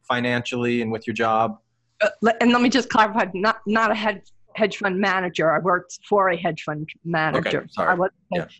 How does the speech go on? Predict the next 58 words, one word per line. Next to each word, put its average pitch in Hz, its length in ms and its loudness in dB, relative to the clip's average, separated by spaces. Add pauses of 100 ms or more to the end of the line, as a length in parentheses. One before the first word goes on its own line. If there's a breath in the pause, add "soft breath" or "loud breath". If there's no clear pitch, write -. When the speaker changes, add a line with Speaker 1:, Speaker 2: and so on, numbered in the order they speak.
(120)
Speaker 2:
that's 233 140 2
okay. 269 200 2
I 185 100 0
just 226 220 -4
want 196 180 0
that 180 160 2
distinction 185 480 -6
out 160 180 -2
there. 160 220 -2 (360 loud breath)
Uh, 208 260 4
so 240 180 2
that 220 280 4
is 196 360 0
actually 214 440 -2
where 202 260 2
this 196 300 0
story 180 280 -4
goes. 185 540 0
Uh, 185 260 2
there 196 120 0
was 214 400 0
this 196 240 -4
moment 185 320 -4
of 170 120 -6
hesitation, 180 800 -4 (400 soft breath)
but 208 160 2
I 208 120 2
ha-, 202 240 -4
I 214 100 2
had 208 140 0
already 240 240 2
jumped. 170 480 -2 (260 soft breath)
I 196 80 0
was 185 240 -4
so 254 160 0
convinced 214 480 -2
this 190 180 -6
is 190 100 -8
what 185 120 0
I 180 60 2
was 170 100 -6
born 180 220 -2
to 175 100 -14
do 170 220 -2
that 170 140 -2
I, 170 220 -2 (480)
I 190 60 0
did 190 300 0
leave. 170 260 -2
And 190 80 -2
I, 185 220 0
I 190 60 0
remember 202 340 0
going, 185 420 0
you 226 120 2
know, 170 80 0
telling 247 360 0
everybody 190 560 0